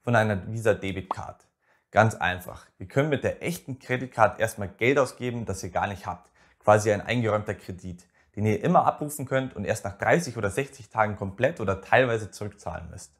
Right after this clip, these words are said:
Ihr bekommt also einen Verfügungsrahmen von zum Beispiel anfangs tausend oder fünftausend Euro eingeräumt,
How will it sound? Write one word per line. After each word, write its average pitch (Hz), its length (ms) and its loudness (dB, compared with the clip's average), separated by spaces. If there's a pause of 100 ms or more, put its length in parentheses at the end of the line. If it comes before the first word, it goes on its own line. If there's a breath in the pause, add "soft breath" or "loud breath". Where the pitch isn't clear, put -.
(220)
Ihr 98 100 -2
bekommt - 400 4
also 98 320 2
einen 101 280 -2
Verfügungsrahmen 113 1040 -2 (240 soft breath)
von 110 120 -4
zum 98 140 -4
Beispiel 107 380 0
anfangs 110 440 -2
tausend 151 520 4
oder 110 180 0
fünftausend 120 640 -2
Euro 92 200 0
eingeräumt, 85 500 -8